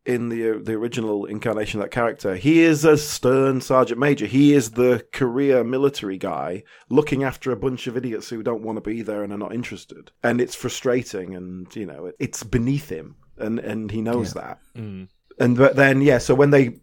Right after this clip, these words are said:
Speaker 1: reprise that later with Bill Fraser as Snudge,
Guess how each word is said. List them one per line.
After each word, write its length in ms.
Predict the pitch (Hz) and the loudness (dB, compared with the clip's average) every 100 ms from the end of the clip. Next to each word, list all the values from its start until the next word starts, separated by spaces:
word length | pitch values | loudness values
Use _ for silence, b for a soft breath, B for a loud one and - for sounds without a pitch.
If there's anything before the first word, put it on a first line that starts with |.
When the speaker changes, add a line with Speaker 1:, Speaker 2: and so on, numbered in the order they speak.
| - | -6
Speaker 1:
reprise 520 | 120 117 143 131 123 | -6 0 4 6 6
that 240 | 135 120 120 | 4 2 2
later 300 | 117 113 107 | 0 0 -2
with 360 | 107 98 - _ 101 | -2 -4 -10 _ -6
Bill 160 | 107 | -6
Fraser 500 | - 135 139 117 98 | 0 4 4 4 -2
as 200 | 90 95 | -4 -6
Snudge, 960 | - - - 117 120 90 90 - - | -8 -14 -10 -2 0 -2 -4 -8 -8